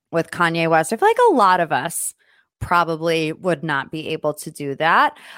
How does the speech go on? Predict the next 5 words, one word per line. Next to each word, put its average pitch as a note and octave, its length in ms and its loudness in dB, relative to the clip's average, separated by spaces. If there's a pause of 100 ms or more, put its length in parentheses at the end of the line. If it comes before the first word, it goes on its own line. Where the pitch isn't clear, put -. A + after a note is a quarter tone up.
(160)
Um, F#3+ 460 2 (340)
I A#3+ 260 2
remember F3 1000 0
whenever G3 540 0
he G3+ 520 -8